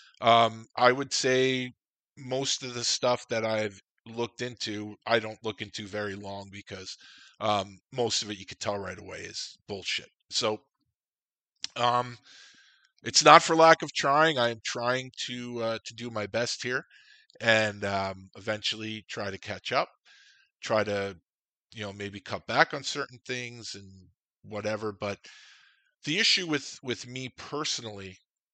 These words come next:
is when I have something going on, I tend to keep it to myself, which is,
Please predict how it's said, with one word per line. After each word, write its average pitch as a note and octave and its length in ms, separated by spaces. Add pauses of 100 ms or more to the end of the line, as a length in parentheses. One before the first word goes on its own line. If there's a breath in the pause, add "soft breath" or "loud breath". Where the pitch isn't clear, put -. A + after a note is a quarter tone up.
(460)
is G#2 640
when A#2 280
I C3+ 120
have C#3+ 160
something A2+ 400
going G#2 320
on, G#2 280 (880)
I A2+ 480
tend A2 260
to G#2+ 220
keep - 280
it F#2+ 120 (160)
to - 100
myself, - 640 (640 loud breath)
which C3 300
is, C3 340